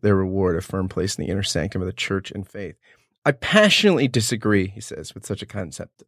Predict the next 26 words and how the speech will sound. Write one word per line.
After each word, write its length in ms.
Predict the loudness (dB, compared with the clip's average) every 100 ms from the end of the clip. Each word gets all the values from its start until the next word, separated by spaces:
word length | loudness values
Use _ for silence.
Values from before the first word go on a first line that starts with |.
| -20
of 160 | -20
religion. 460 | -18 -16 -16 -18 -20 _ _ _ _ _ -4
A 80 | 0
faith 340 | 8 8 8
that 140 | 4 4
considers 600 | 4 4 4 4 2 0
it, 100 | -6 -10 _ -10
that 140 | -6
it 100 | -4
no 220 | 2 4 4
longer 260 | 2 0
needs 300 | 0 -2 -2
the 80 | -6
flame 340 | -2 0 0
of 120 | 0 -2
yearning 300 | -2 -2 -4
is 100 | -2
deathly 380 | 2 2 -2 -14
cold. 400 | -14 -16 -16 -18 _ _ _ _ 0
If 120 | 0
it 60 | 4
considers 560 | 4 6 6 6 4
that 120 | 4 4
it 140 | 6
no 200 | 8 8
longer 560 | 8 6 2 -2 -2